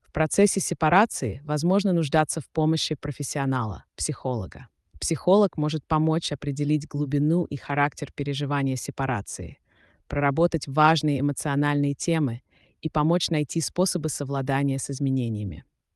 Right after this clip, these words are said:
Советы по самопомощи и поддержке системы. Важно научиться самостоятельно справляться с эмоциями и стрессом в период сепарации.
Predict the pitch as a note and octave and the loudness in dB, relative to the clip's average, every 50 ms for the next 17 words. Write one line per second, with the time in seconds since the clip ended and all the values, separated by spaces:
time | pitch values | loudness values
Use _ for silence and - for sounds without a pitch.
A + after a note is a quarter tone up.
0 | _ - - - F3 E3+ F#3 G#3+ A3 - A#3 - F3+ - - F3 E3 D#3+ D#3 - | _ -10 -2 0 4 6 6 6 6 4 2 0 0 0 2 2 2 2 2 2
1 | - F3 E3+ E3 D#3 C#3+ - - - - - - C#3 C3 B2+ C#3+ D3 D3 - - | 2 2 4 4 2 2 0 -2 -4 -4 -2 -2 -2 -2 0 0 0 0 0 -4
2 | - C#3+ - - D3 - - - - E3 D#3 D3+ C3+ A#2 A2 - _ _ _ _ | -6 -6 -6 -6 -6 -8 -8 -4 -2 0 2 2 0 -2 -4 -8 _ _ _ _
3 | _ _ _ _ _ _ - D3 C#3+ E3+ F#3 F#3+ F3+ F#3 F3 E3+ D#3+ D#3 D#3 - | _ _ _ _ _ _ -4 2 6 6 6 6 6 4 2 2 2 0 0 0
4 | - F3 - - D3+ - D#3 D3+ D3 - - D#3 D#3 D#3+ D#3+ E3+ - D#3 D3 C#3+ | 0 0 0 -2 -4 -2 -2 -2 -2 -2 0 2 4 4 2 2 0 -2 -2 -2
5 | C#3 - - C#3+ C#3+ C#3 D3 D3 D#3 - - C#3+ - - D3+ C#3+ C#3+ D3 D3+ - | -4 -4 -4 -4 0 2 2 2 2 0 -2 -8 -6 -2 0 2 2 2 0 -2
6 | - D3+ C#3 C#3 C3+ - - - D3 D3 C#3+ - - C#3 - - - C#3 C#3+ C#3 | -2 -2 -2 -2 -2 -4 -4 -2 -2 -2 -2 -2 -4 -6 -6 -6 -4 -2 -2 -2
7 | C#3 - - - - C#3 C#3 C3+ A#2 - - - - A#2+ D3 - | -4 -4 -8 -6 -6 -4 -2 -2 -4 -4 -8 -10 -12 -14 -14 -16